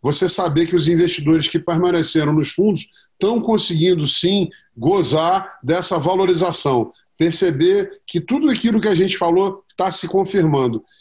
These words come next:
E aí eu vou até aproveitar o gancho pra dizer que a gente também na Azequest tá sempre pensando em dar novas opções de investimento,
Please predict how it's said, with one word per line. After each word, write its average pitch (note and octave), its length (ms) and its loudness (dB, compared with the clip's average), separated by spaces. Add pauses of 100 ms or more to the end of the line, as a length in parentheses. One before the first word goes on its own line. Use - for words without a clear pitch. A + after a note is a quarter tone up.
(120)
E F#3+ 100 -2
aí A#3 120 2
eu C4 120 2
vou G#3+ 140 0
até A#3 240 -2
aproveitar A3+ 560 0
o D#3+ 120 0
gancho F3+ 440 0 (360)
pra F3+ 140 0
dizer E3 260 0
que G3 80 -2
a F#3 60 2
gente F3 260 0
também F3 300 2
na F3+ 80 0
Azequest E3 600 -2
tá F3 120 -4
sempre A3+ 400 -2
pensando A3 720 2 (340)
em F3+ 320 -2
dar E3+ 400 0
novas F3 480 2
opções E3+ 540 0
de D3+ 80 2
investimento, D3 760 0